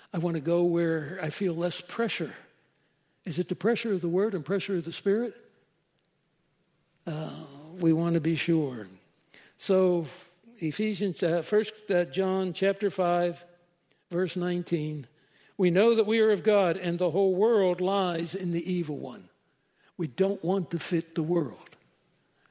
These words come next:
Uh, when we, the church begins to make adjustments to fit the world, we have become like the world. And then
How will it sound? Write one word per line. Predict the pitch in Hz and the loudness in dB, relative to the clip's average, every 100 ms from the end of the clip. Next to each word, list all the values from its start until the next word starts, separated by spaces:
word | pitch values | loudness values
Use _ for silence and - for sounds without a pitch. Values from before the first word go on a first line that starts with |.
| _ | _
Uh, | 151 151 139 139 139 156 | -6 -4 -4 -8 -10 -10
when | 214 160 156 | -8 -4 0
we, | 165 | 2
the | 156 143 165 | 0 -2 -2
church | - 214 220 165 | 2 2 2 -2
begins | 170 190 214 | 0 0 0
to | 185 | 2
make | 196 202 | 2 2
adjustments | 185 151 202 - 196 180 | 0 0 0 -2 -4 -2
to | 175 | -2
fit | 185 196 | 0 -2
the | 220 | -2
world, | 208 160 151 147 131 - _ _ _ _ _ _ _ _ _ _ _ _ - | -2 0 0 -2 -8 -16 _ _ _ _ _ _ _ _ _ _ _ _ 0
we | 175 | 0
have | 151 | 0
become | 175 - 185 165 - | -2 -2 -2 -2 -4
like | 170 180 180 | 0 2 2
the | 170 | -2
world. | 147 139 107 - - _ _ _ _ _ _ _ _ _ _ _ _ _ _ - | 0 -2 -4 -14 -20 _ _ _ _ _ _ _ _ _ _ _ _ _ _ -4
And | 156 147 | -2 0
then | 139 160 160 160 160 156 127 | 2 2 2 0 0 -4 -8